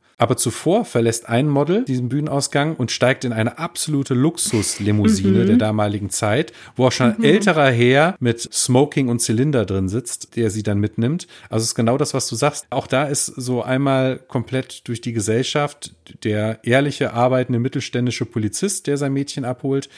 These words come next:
Speaker 1: und der reiche Dandy. Das zeigt Hitchcock.
Speaker 2: Genau, und es war ja auch zur damaligen Zeit sehr, sehr schwer, als Frau auf eine andere Weise aufzusteigen. Also auch das muss man sagen. Also die Ehe war eigentlich damals noch das einfachste Mittel der Wahl oder das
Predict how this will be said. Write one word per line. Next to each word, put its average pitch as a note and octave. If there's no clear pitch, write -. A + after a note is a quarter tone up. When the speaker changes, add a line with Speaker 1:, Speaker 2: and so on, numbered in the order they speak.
Speaker 1:
und A#2+
der A2
reiche A2+
Dandy. G#2+
Das -
zeigt A#2+
Hitchcock. -
Speaker 2:
Genau, B3+
und G#3
es G3+
war G3
ja G#3+
auch G3+
zur A#3
damaligen G3
Zeit E3+
sehr, F#3+
sehr F#3
schwer, F#3+
als F3+
Frau F#3
auf F3+
eine F#3
andere F3+
Weise F3
aufzusteigen. E3+
Also D#3+
auch E3+
das -
muss F3
man D#3+
sagen. D#3+
Also E3+
die F3
Ehe G#3
war F3
eigentlich F#3
damals F#3
noch E3+
das -
einfachste F3+
Mittel F3+
der E3+
Wahl F3+
oder E3+
das -